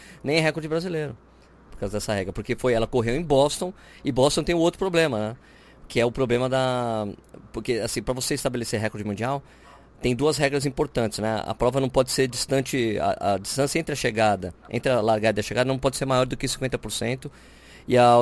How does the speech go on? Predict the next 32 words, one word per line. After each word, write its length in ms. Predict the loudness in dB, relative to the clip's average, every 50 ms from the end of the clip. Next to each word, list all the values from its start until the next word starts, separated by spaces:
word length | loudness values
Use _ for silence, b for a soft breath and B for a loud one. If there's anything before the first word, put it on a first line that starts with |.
| 6 4 2
a 100 | -2 -2
diferença 500 | -2 0 2 4 4 4 4 4 2 2
de 80 | 2
altimetria 600 | 0 0 0 0 0 0 0 0 0 2 2 4
não 120 | 2 2 2
pode 220 | 2 2 2 2
ser 100 | 2 2
maior 280 | 2 4 4 4 2 2
que 120 | 0 0
um 60 | 0 2
metro 260 | 2 2 2 0 -2
por 200 | -4 -2 -2 -2
quilômetro. 580 | -2 0 2 4 4 4 4 2 -2 -4 -8 -12 B B B B B
Boston 380 | 2 6 8 8 10 8 6 2
tem 180 | 2 4 4 4
essas 220 | 4 2 2 0
duas 180 | 2 2 2 4
coisas, 220 | 6 6 6 6
a 60 | 4 2
prova 240 | 2 2 4 4
é 20 | 2
ponto 260 | 0 0 0 0 0
a 40 | -2
ponto, 260 | 0 0 -2 -2 -2
sai 100 | -2 -2
de 60 | -2
uma 100 | -2 -2
cidade 280 | -2 0 0 0 0 0
e 20 |
chega 140 | -2 -4 -2
na 80 | 0 0
outra, 300 | 0 0 -2 -4 -8